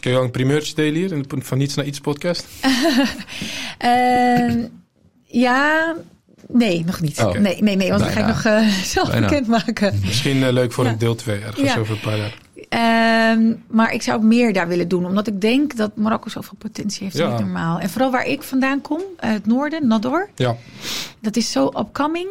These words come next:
Speaker 2: nu.
Speaker 1: Zeker.
Speaker 2: En ik denk dat daar zoveel mogelijkheden liggen.
Speaker 3: Wa-, en wat
Speaker 1: Ja.
Speaker 3: bedoel je dan?
Speaker 2: Eh, in alle opzichten. Ehm,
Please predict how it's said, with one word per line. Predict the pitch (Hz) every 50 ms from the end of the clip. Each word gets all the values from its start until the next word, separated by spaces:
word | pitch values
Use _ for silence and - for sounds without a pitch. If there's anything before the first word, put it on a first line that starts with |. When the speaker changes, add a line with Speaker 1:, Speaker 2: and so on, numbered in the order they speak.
| 370
Speaker 2:
nu. | 330 311 330 381 403 - - - - - -
Speaker 1:
Zeker. | 254 247 240 240 240 226
Speaker 2:
En | 226
ik | 226 226 208
denk | 196 226 220 214
dat | 208 202 190
daar | - 196 180 170
zoveel | - 226 240 247 233 - 196
mogelijkheden | 175 170 175 175 170 - 175 - 175 170 170 175
liggen. | 175 180 180 170 - 226 277 -
Speaker 3:
Wa-, | 107 104 -
en | - 104
wat |
Speaker 1:
Ja. | 104
Speaker 3:
bedoel | 101 110 107 113 110
je | 107
dan? | 104 135 185 - - - - - - - - - - - - - - - _ _
Speaker 2:
Eh, | - 226 220 214 208 -
in | 233 233 220 -
alle | - 247 285 302
opzichten. | - - 269 - - - 196 170 - - 202 185 - - -
Ehm, | - 214 214 208 208 202 196 190 190 190 185 190 196 202